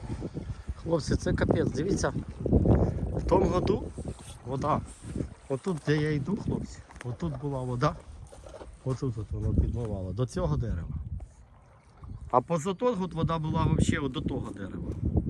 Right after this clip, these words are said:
От до того. От ці корчі були в воді, хлопці.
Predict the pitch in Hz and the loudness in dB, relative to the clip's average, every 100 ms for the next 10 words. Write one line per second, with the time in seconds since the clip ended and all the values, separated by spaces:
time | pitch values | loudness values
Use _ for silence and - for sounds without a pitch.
0 | - - - - - 117 117 127 - - | -4 -8 -10 -10 -8 -8 -2 0 2 2
1 | - - - - - - - - - - | 2 0 -2 -6 -18 -20 -20 -20 -20 -20
2 | - - - - 110 190 170 - 160 175 | -20 -20 -14 -8 -6 -4 -6 -8 -8 -8
3 | - 214 170 156 160 151 151 113 104 117 | -8 -10 -8 -6 -6 -6 -6 -6 -8 -8
4 | 98 | -8